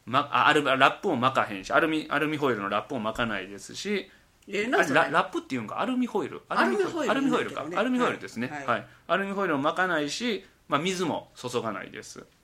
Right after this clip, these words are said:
Speaker 1: はい。ってな感じで、
Speaker 2: うん。
Speaker 1: さつまいも用意できましたんで、まあ、先ほどと同じ感じですね。て-、この、まあ、使うフライパンは鉄鍋なんですけど、まあ、鉄鍋を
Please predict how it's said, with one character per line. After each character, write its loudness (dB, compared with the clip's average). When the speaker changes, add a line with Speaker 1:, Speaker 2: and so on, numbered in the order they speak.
Speaker 1:
は 2
い。 2
っ -6
て 0
な 8
感 2
じ -6
で、 6
Speaker 2:
う 2
ん。 -8
Speaker 1:
さ 0
つ -2
ま 4
い 2
も 0
用 2
意 -6
で -4
き -4
ま 0
し -6
た -4
ん -6
で、 0
ま 0
あ、 0
先 -2
ほ 2
ど -4
と -2
同 -4
じ -12
感 -2
じ -8
で -10
す -10
ね。 -2
て-、 -6
こ -6
の、 -4
ま -2
あ、 -8
使 2
う 2
フ -4
ラ 2
イ -2
パ -10
ン -8
は -14
鉄 -12
鍋 -4
な -6
ん -18
で -14
す -18
け -6
ど、 0
ま -4
あ、 -4
鉄 -4
鍋 0
を -2